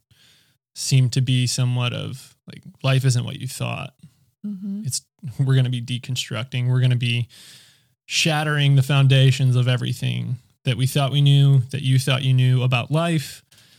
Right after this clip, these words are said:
Speaker 1: and about who you are. <laughs> And then twenty twenty, year thirty-six, chapter thirty-six was, like, bag of dicks year. <laughs> Like, just,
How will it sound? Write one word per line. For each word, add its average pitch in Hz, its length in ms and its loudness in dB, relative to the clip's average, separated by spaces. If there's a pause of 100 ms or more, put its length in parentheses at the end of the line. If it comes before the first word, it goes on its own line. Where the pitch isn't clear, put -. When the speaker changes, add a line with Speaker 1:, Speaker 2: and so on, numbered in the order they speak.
(520)
Speaker 1:
and 123 80 4
about 123 240 -4
who 147 100 2
you 131 340 2
are. 135 480 0
<laughs> - 1300 -18
And 127 100 4
then 131 320 2 (460)
twenty 147 320 2
twenty, 139 340 2
year 131 400 4
thirty-six, 135 880 -2
chapter 131 360 -2
thirty-six 131 600 -4
was, 123 320 -6
like, - 220 -12 (380)
bag 123 240 0
of 117 80 -6
dicks 123 260 -4
year. - 320 -10
<laughs> - 40 -20
Like, - 200 -4
just, - 680 0